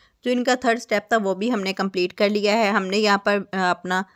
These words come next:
Discord अकाउंट भी ओपन करके इनके साथ अटैच करके उसका, इनका जो वैन एक्सचेंज का Discord अकाउंट था वो भी हमने ओपन कर लिया है और उसके साथ वो भी ज्वाइन कर लिया है।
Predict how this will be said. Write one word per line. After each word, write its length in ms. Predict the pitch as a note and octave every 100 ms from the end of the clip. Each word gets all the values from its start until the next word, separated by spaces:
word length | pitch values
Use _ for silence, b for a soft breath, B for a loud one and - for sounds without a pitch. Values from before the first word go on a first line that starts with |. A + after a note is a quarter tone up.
| b b b A3
Discord 380 | A3+ - A3+
अकाउंट 280 | A3 F#3 F#3+ A#3
भी 60 |
ओपन 240 | A#3+ A3+ B3
करके 420 | A#3 A3 B3 B3+
इनके 340 | A#3+ G3+ G3
साथ 200 | A3 G3+
अटैच 260 | G3+ F#3+ G3
करके 320 | G#3 G3 -
उसका, 460 | G3+ - - G#3+ G3+
इनका 260 | G3+ G3+ G3+
जो 120 | G#3
वैन 180 | F3+ G3+
एक्सचेंज 320 | A3+ G3 F#3
का 80 | F#3
Discord 340 | F3+ - F#3
अकाउंट 320 | F#3 E3 E3
था 60 | G3
वो 140 | E3
भी 140 | D#3 F3+
हमने 180 | F3
ओपन 220 | E3 - F3+
कर 180 | F3
लिया 220 | D#3+ E3 E3+
है 200 | - -
और 180 | F#3 F3+
उसके 240 | F3 G3+
साथ 220 | G#3 F#3 -
वो 200 | F#3+ F3
भी 180 | G3+
ज्वाइन 260 | G3+ F#3+ E3+
कर 200 | - E3
लिया 260 | F3+ F#3
है। 80 | F#3